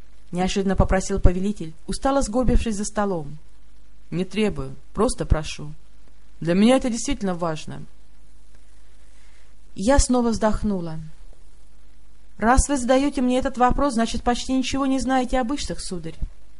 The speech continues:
«Это не ответ», — так же тяжело вздохнул он.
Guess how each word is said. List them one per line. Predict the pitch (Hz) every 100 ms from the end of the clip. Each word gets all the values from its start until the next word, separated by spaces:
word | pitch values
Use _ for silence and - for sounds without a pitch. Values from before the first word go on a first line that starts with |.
| - - - -
«Это | 165
не | 208 208
ответ», — | 214 196 165 - - - - - - - - -
так | 185 175
же | 180
тяжело | 185 180 190
вздохнул | 180 175 - 175 -
он. | 160 156